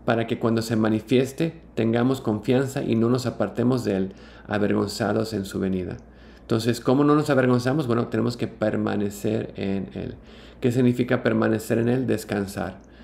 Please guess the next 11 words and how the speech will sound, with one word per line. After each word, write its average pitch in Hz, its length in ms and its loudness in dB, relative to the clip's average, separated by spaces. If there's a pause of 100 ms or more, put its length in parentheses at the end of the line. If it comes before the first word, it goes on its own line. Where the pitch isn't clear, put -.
(340)
buscar 117 340 2
nuestra 120 300 0
fuerza, 113 460 0
estar 113 260 -4
conectados 110 640 0
con 101 160 0
el 101 80 -2
Señor, 104 420 0 (420)
eh, 101 500 0 (400)
eh, - 1120 -4
no 117 760 4